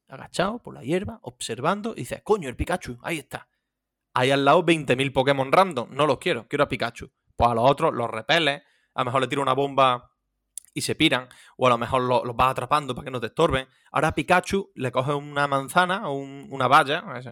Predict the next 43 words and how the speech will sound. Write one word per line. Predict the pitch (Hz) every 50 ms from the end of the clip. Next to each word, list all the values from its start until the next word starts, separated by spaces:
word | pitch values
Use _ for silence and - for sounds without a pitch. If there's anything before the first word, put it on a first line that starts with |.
| 110 113
son | - 123 120 113
todo | 120 113 120
vallas, | 127 143 151 165 175 - _ _ _ _ _ _
se | - - 135
la | 110 117 -
tira, | - 185 202 202 208 - _ _ _ _ _ _ _ _ -
y | 139 131
mientras | 135 123 - 120 117
está | - 147 151
comiendo | 151 165 165 180 190 190 160
vas | 147 -
por | - 156 147
la | 123
espalda, | - 160 160 156 151 131
"Catapón, | - - - - - - 226 220 156 117 - _ _ _ _ _ -
ya | 151 165
tengo | 160 202 185 185
el | 180 -
Pikachu, | - - - 139 120 - - 120
tío". | 151 156 131 - - - - - _ - - _ _ _ _ -
Y, | 156 151 143 139 139 - - -
y | - 147 143
la | 135 131 123 127
clave | - 165 208 240 247 233
para | - 214 190 180 165
mí | 156 165 214 - _ _ _ _ -
de | 135 143
que | - 143
esto | 131 - 131
sea | - - 131 123 120
tan | 135 127 127 120
divertido | 120 110 110 107 - - 175 202 226 233 - _ _ _ _ _ _ _ _ _ - _ - -
es | - 151 -
su | - 156
simpleza. | - 135 120 117 - 143 147 135 - -
El | 120
juego | 139 151 147
es | 147 143
muy | 135 120
simple. | - - 113 104 - 117 123 _ _ _ _ _ _ _ _ _ _ _
Solo | - - - 175 165 135
puede | 156 156 147
hacer, | 147 - 185 185 180 156 -